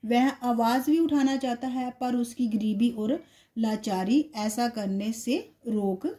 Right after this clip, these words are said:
देती है, ऐसा करने से रोक देती है।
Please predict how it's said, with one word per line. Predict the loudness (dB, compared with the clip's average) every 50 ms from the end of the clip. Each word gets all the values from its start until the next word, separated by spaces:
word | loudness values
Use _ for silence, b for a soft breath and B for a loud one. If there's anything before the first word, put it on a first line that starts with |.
| -10 -8
देती | -4 -2 0 0 0 0 -2 -6 -4
है, | -2 -2 -2 -2 -2 -4 -8 _ _ _ _ _ _ _ -20 -20 -20 -20 -20 _ _ _ _ _ _ _ _ _ _ _ _ _ _ _ _ _ _
ऐसा | -8 -8 -4 -2 -2 -2
करने | 0 0 0 0 2 0 0 0
से | -2 -2 -2 -4 -4 -4 -10 _ _ _ _ _ _ _ -20 -14 -8 -2
रोक | -2 0 0 0 -2 0
देती | 0 0 0 0 2 2 2
है। | 2 2 -2 -2 -4